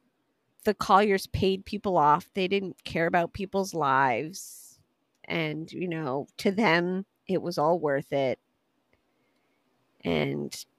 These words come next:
the people finding out, you know, Kira, Danny, Alex, were all killed before it came to life. They were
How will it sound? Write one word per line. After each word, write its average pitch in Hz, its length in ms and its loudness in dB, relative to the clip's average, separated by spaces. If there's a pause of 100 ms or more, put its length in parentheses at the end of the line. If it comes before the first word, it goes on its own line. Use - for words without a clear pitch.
(200)
the 214 80 -2
people 214 340 0
finding 185 520 2
out, 151 260 0
you 170 100 -2
know, 143 140 -2
Kira, 170 440 -2
Danny, 175 440 -2
Alex, 156 640 -2
were 180 160 4
all 185 260 6
killed 175 720 0 (680)
before 190 460 -2
it 151 100 -8
came 160 260 -8
to 160 120 -14
life. 82 440 -8
They 208 120 4
were 208 160 0